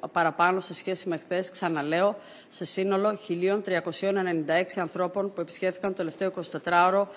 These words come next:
τις δομές υγείας της περιοχής. Σε σχέση με το νερό και την ασφάλεια του νερού, πριν αρχίσω να σας, α, αναφέρω συγκεκριμένα για κάθε δήμο, αν είναι κατάλληλο ή ακατάλληλο το νερό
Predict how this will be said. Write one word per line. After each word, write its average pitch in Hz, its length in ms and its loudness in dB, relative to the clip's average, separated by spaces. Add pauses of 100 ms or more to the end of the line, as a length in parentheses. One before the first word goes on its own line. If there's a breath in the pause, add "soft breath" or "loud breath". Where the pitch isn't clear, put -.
(260 loud breath)
τις 175 120 -2
δομές 180 340 0
υγείας 202 280 -2
της - 100 -12
περιοχής. 226 760 -2 (680 loud breath)
Σε - 160 -2
σχέση 269 340 2
με 311 100 8
το 247 120 2
νερό 220 420 6 (140)
και 170 120 -6
την 180 140 0
ασφάλεια 226 440 2
του 226 100 -4
νερού, 185 400 2 (640)
πριν 226 240 0
αρχίσω 247 400 0
να 240 140 0
σας, 190 320 -4
α, 175 320 4
αναφέρω 180 680 2
συγκεκριμένα 175 680 0
για 202 160 0
κάθε 208 260 0
δήμο, 175 500 0
αν 185 200 4
είναι 208 160 2
κατάλληλο 180 840 4
ή 185 140 4
ακατάλληλο 190 680 2
το 160 160 -4
νερό 160 480 -2